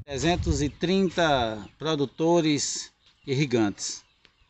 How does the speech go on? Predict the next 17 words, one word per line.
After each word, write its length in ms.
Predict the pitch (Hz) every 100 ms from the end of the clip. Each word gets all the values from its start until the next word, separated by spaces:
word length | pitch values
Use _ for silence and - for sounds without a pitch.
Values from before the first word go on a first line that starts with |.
| -
Mas 400 | 175 190 185 156
lá 340 | 160 185 180
de 160 | 135 156
onde 220 | 196 185
vocês 300 | 160 - 147
estão 240 | - 139
vendo 180 | 113 127
aí 100 | 120
o 80 | 123
poço 400 | - 143 165 -
que 160 | - 110 - _ _ -
tá 120 | 143
estourando 580 | - - 131 120 131 113
a 40 |
água 280 | 117 117 104 - -
do 160 | 104 104 - _
subsolo, 720 | - 151 110 - 156 185 135